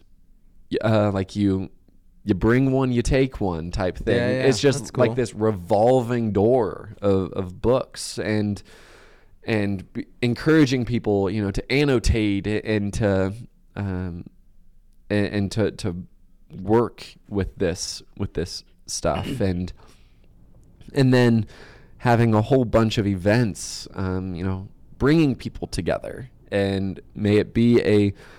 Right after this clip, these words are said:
Speaker 1: know, a small concert series. So having a small stage there where you
Speaker 2: Yeah.
Speaker 1: get to, <clears throat> uh, where you get to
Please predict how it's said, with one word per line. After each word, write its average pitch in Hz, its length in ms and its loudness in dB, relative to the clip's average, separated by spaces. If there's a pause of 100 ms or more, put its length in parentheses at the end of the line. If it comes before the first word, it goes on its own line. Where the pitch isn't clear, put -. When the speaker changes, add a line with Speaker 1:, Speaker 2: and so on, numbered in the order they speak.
(300)
Speaker 1:
know, 101 180 0
a - 120 0
small 120 260 2
concert - 480 -2
series. 104 400 2
So 127 140 2
having 127 400 2
a 120 40 -2
small 123 300 -2
stage 127 640 2
there 87 400 -2
where 104 180 -2
you 107 120 2
Speaker 2:
Yeah. 104 80 2
Speaker 1:
get 117 280 0
to, 110 360 0 (320)
<clears throat> - 280 -20
uh, 165 180 -2 (1120)
where 104 140 -2
you 110 80 -4
get 127 260 0
to 107 300 -2